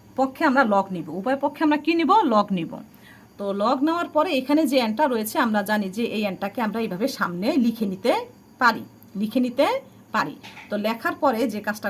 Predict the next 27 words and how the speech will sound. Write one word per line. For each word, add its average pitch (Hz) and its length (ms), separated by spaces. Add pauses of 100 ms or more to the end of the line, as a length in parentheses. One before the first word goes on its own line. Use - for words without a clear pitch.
করব, 185 140 (120)
দেখো, 175 240
আমরা 214 140 (120)
সূত্রে 285 340
ফেলবো। 151 260 (500)
তো - 120
আমরা 226 200
জানি 262 140 (100)
যে 339 60 (160)
log 254 180 (180)
A - 20 (120)
by 294 120 (100)
B - 20 (180)
হচ্ছে 269 260 (200)
log 202 160 (160)
A 294 40 (120)
minus 247 260 (180)
log 214 180 (240)
B, - 20 (380)
তাই - 160
না? - 80 (920)
তাহলে 240 260
এই 311 80
যে 294 120
দেখো, 262 220 (560)
log 254 300 (440)
A, - 20